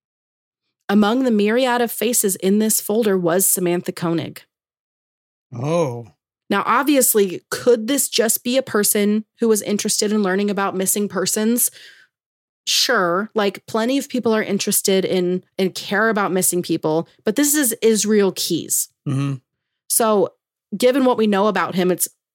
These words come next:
Speaker 1: more likely than not that all of these people were victims, potential victims, potential targets, all that kind of thing.
Speaker 2: Wow.
Speaker 1: But, you know, how could they even begin to prove that?
Speaker 2: Yeah.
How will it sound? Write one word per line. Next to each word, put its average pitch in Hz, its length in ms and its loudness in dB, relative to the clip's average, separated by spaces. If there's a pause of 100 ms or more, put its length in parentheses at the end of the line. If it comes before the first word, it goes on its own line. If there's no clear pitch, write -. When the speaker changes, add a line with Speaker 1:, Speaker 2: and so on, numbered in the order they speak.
(260)
Speaker 1:
more 214 360 4
likely 190 480 0
than 165 220 0
not 160 460 -2
that 180 180 -4
all 185 220 2
of 180 80 0
these 175 180 0
people 170 540 0 (340)
were 170 440 0 (140)
victims, 196 720 -2
potential 180 540 -4
victims, 160 600 -2
potential - 440 -6
targets, 170 520 -2
all 151 100 -2
that 143 160 -6
kind - 180 -10
of 139 60 -14
thing. - 340 -12 (200)
Speaker 2:
Wow. 147 300 -6
Speaker 1:
But, 190 260 -2
you 214 80 0
know, 147 240 -4
how 226 180 -2
could 233 140 0
they 240 60 4
even 220 340 2
begin 190 300 0
to 175 100 -2
prove 175 280 0
that? 165 420 -6 (100)
Speaker 2:
Yeah. 127 240 -4